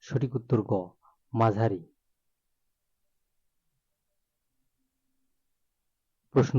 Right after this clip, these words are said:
বারো, গ্রামের মানুষের জীবনযাত্রার মান উন্নয়নে কোনটি গুরুত্বপূর্ণ ভূমিকা রাখে? সঠিক উত্তর গ, কৃষি ও কৃষিভিত্তিক কার্যক্রম। প্রশ্ন তেরো, কৃষি শব্দটি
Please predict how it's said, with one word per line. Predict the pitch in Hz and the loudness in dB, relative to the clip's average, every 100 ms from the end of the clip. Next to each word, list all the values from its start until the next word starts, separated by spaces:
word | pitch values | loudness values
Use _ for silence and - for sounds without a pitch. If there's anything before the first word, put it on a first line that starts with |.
| 117 | 4
বারো, | 113 104 101 - _ - | 4 4 0 -6 _ -14
গ্রামের | 113 135 143 160 | 2 6 8 8
মানুষের | 156 156 143 160 123 | 6 6 4 2 0
জীবনযাত্রার | 110 120 147 151 127 120 117 _ - 110 101 | 0 4 6 4 2 -2 -2 _ -6 -4 -4
মান | 104 98 95 135 _ _ _ - | -6 -6 -6 -8 _ _ _ 2
উন্নয়নে | 131 123 110 101 98 _ | 4 6 4 0 -6 _
কোনটি | 165 165 151 165 135 | 4 4 4 0 2
গুরুত্বপূর্ণ | 135 123 - 139 147 147 | 2 2 0 0 2 2
ভূমিকা | 120 117 120 123 | 2 2 2 0
রাখে? | 104 - 98 - _ _ _ _ _ _ _ _ _ _ _ _ _ | -2 -6 -16 -18 _ _ _ _ _ _ _ _ _ _ _ _ _
সঠিক | 127 120 120 | -4 -2 -4
উত্তর | 117 131 | -2 -2
গ, | 113 113 95 - _ _ _ | 0 -2 -2 -10 _ _ _
কৃষি | 151 147 - 165 | 0 0 2 0
ও | 147 127 113 - | 2 2 2 -2
কৃষিভিত্তিক | 135 - 135 131 - 151 | -4 2 2 2 -2 -2
কার্যক্রম। | 131 110 113 - 98 82 _ _ _ _ _ _ _ _ _ _ _ _ _ _ | -2 0 -2 -4 -8 -8 _ _ _ _ _ _ _ _ _ _ _ _ _ _
প্রশ্ন | 151 143 151 | 0 2 2
তেরো, | 143 143 113 92 - _ _ _ _ _ - | 2 2 2 0 -8 _ _ _ _ _ 2
কৃষি | 160 - 175 | 2 4 2
শব্দটি | - 143 139 156 | 2 0 0 0